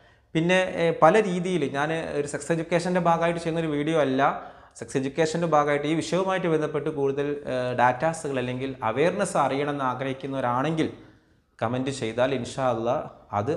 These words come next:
അത്തരമൊരു വീഡിയോയ്ക്ക് നമുക്ക് മാറ്റാം. ഒന്നാമതായിട്ട് കിടപ്പറയിൽ പരാജയം സംഭവിക്കുന്നത് പുരുഷന്മാർക്ക് സംഭവിക്കുന്നത് മാനസിക സമ്മർദ്ദം കൊണ്ടാണ്. ടെൻഷൻ കാരണം വരാം, ജോലി സമ്മർദ്ദം കാരണം വരാം,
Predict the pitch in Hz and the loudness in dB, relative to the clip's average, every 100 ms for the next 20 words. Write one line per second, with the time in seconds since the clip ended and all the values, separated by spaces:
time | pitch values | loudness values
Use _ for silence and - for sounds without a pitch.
0 | 135 - 135 127 127 113 113 123 120 120 | -4 -4 -4 -2 -4 -4 -6 -8 -8 -10
1 | 120 107 101 104 110 - - - _ _ | -8 -4 -4 -4 -6 -8 -18 -20 _ _
2 | _ 113 113 151 190 196 156 120 139 131 | _ -4 0 2 2 2 2 2 -2 -6
3 | 107 113 - 139 147 151 156 120 101 104 | -4 -4 0 2 2 0 -2 0 2 0
4 | 113 107 113 143 156 - 113 107 120 127 | -2 -4 -6 -6 -10 -10 -6 -2 -2 -4
5 | 139 123 107 107 - - - _ - 120 | -6 -4 -4 -6 -8 -18 -20 _ -2 0
6 | 123 156 156 151 156 - 110 110 110 110 | 2 0 0 -4 -6 -6 -4 -6 -6 -8
7 | 104 101 104 - - 101 110 143 156 165 | -6 -6 -8 -14 -8 -2 0 0 0 0
8 | 170 170 156 151 143 139 135 123 107 101 | 0 0 -2 -2 -2 -2 -2 -2 -4 -8
9 | - - _ - 127 - 123 117 107 107 | -16 -20 _ 2 2 2 -2 2 2 0
10 | 107 104 104 104 110 117 131 127 117 117 | -2 0 0 0 -2 -2 -2 -2 -4 -2
11 | 123 123 127 117 107 113 107 101 | -2 -4 -6 -4 -6 -6 -6 -4